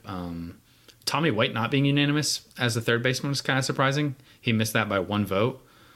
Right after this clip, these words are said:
Uh, I would have expected him to be the unanimous third, or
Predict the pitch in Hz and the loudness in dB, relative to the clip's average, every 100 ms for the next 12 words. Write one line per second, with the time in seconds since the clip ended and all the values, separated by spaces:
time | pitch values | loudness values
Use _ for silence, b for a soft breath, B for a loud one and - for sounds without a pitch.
0 | B B - 92 92 104 113 107 95 - | B B -8 -4 -2 0 0 2 -2 -2
1 | 101 107 107 110 107 107 107 110 110 110 | 0 0 0 2 2 2 2 2 2 2
2 | 117 113 - - 117 110 110 - 98 | 2 0 -4 -2 0 0 -6 -8 -4